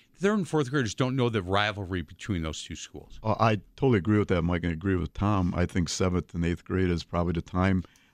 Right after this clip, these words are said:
Speaker 2: Uh, we're in a numbers crunch right now, and, uh, we combined, uh, if I'm not mistaken, seventh and eighth and fifth and sixth, which, uh, for us is, is tough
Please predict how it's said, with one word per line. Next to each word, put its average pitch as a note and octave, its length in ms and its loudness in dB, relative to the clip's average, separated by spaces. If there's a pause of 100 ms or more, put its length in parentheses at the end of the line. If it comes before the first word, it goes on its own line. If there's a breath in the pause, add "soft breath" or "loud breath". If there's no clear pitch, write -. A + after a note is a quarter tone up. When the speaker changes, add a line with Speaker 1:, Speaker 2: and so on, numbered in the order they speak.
Speaker 2:
Uh, D#2+ 300 0
we're G#2+ 260 2
in A2 80 2
a G2+ 60 2
numbers G2 340 2
crunch F2+ 340 -2
right D#2+ 200 -2
now, F2+ 400 0 (100)
and, E2 340 0
uh, E2 300 0 (400 soft breath)
we G2 140 -2
combined, G2 600 2
uh, F2+ 360 0 (320)
if - 100 -20
I'm D#2+ 300 -2 (100)
not E2 160 -2
mistaken, F#2 400 -2
seventh F2+ 340 -2
and F2 80 0
eighth F#2 200 0
and D#2 100 -6
fifth - 220 -10
and D#2+ 100 -8
sixth, - 480 -8 (440 soft breath)
which, - 540 -4 (140)
uh, F2 160 -2
for F2+ 260 0
us A#2 260 2
is, F2+ 380 -4
is E2+ 280 -6 (460)
tough - 360 -2